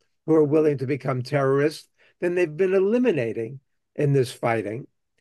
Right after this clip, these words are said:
So it's a, just a stupid, immoral policy that I hate to see Israel carrying out, but Israel has become one of the most right-wing countries in the world. I remember when Israel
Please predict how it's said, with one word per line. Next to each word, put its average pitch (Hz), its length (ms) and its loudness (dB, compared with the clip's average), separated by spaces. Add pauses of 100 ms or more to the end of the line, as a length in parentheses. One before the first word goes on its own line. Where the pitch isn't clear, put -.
(300)
So 185 200 2
it's 190 260 -2
a, 180 200 0 (160)
just - 240 -12
a 135 80 0
stupid, 240 720 0 (300)
immoral 160 760 2 (340)
policy 139 760 -2 (460)
that 147 140 0
I 143 180 2
hate 185 320 0
to 180 100 -4
see 160 340 2
Israel 139 640 0 (260)
carrying 131 440 -2
out, 143 220 -2
but 185 180 -2
Israel 240 420 0
has 180 100 -2
become 160 560 -4 (480)
one 170 140 0
of 175 60 2
the 175 60 0
most 156 260 0
right-wing 190 680 -2
countries 151 580 -2
in 170 100 0
the 170 100 2
world. 214 500 0 (1200)
I 135 100 0
remember 180 400 4
when 156 180 4
Israel 165 640 2